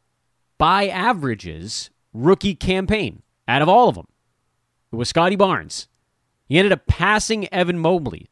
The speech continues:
late this year. Barnes was sixty-eight. Mobley fell into the seventies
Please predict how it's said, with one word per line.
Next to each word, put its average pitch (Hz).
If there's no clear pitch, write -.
late 127
this 110
year. 87
Barnes 131
was 131
sixty-eight. 165
Mobley 139
fell 135
into 127
the 101
seventies 120